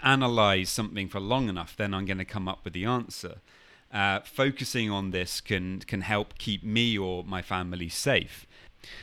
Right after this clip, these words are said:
The main characteristic is that you feel like you're doing something. You're actually taking some kind of action, and that is going to make a, a positive difference,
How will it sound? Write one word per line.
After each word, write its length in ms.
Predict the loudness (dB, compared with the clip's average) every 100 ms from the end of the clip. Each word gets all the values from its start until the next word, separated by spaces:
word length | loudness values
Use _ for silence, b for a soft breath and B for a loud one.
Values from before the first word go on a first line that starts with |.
| B
The 60 | 4
main 280 | 8 8 8
characteristic 760 | 6 6 6 6 6 2 0 0
is 200 | -4 -6
that 120 | -8
you 220 | -4 -6
feel 460 | -6 0 2 4 4
like 300 | 2 0 -2
you're 120 | -2
doing 480 | 0 2 2 0 -4
something. 600 | -4 -6 -8 -10 -10 -8
You're 140 | -6 0
actually 680 | 0 0 -2 2 2 2 0
taking 460 | 2 2 2 -2
some 260 | 4 6 6
kind 240 | 4 2
of 80 | 2
action, 560 | 0 0 -2 -2 -2 -8 B B B
and 180 | -2 4
that 220 | 6 6
is 140 | 0 2
going 280 | 2 2
to 120 | 0 0
make 360 | 0 0 0
a, 240 | 0 0 -2
a 60 |
positive 560 | -4 -2 -2 0 -2 0
difference, 680 | 0 0 -6 -10 -6 -4 -4